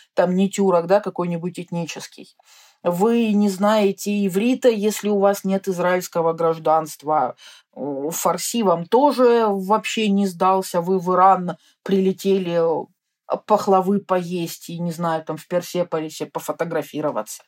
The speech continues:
Вот только так, потому что, знаете, спокойнее будет. Просто будет спокойнее. Местным, местным, как общаться с местными?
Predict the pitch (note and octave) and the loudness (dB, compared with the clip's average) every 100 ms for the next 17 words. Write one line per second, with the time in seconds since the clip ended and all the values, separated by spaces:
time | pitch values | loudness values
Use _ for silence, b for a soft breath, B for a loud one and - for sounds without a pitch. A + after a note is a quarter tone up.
0 | B B B B B _ - G3+ G#3 - | B B B B B _ -2 0 0 -4
1 | _ _ C#4+ D#4 D4 - E3 D3 - _ | _ _ 0 2 2 0 2 0 -2 _
2 | - - A3 A#3+ - G3+ F#3+ F#3+ D4 D#4 | -6 -2 2 0 0 0 2 4 4 2
3 | G#3 - G3 B3+ B3+ G#3 E3 D3 C#3 - | 0 -4 -2 2 2 2 0 -4 -10 -14
4 | _ _ _ _ _ _ _ _ _ _ | _ _ _ _ _ _ _ _ _ _
5 | _ _ _ F#3 - - C4+ A#3+ - F3+ | _ _ _ -16 -6 4 6 6 2 -4
6 | D#3+ C#3+ - - - A2+ - _ b b | -4 -10 -12 -12 -10 -12 -14 _ b b
7 | b - G#3 C#4+ E4+ D#4+ G#3+ E3+ D3+ _ | b 0 4 4 4 2 -2 -2 -8 _
8 | _ _ _ _ _ _ _ _ G3+ A3 | _ _ _ _ _ _ _ _ -2 0
9 | G#3+ - D#3 C#3+ C#3+ _ _ _ _ _ | 0 -2 -8 -12 -14 _ _ _ _ _
10 | _ _ _ b b b - A3+ A3+ G#3 | _ _ _ b b b -12 -4 -2 -2
11 | A3 G#3+ G3+ - F#3+ F3 - D3+ D#3 | -2 -2 -4 -2 -2 -4 -6 -12 -12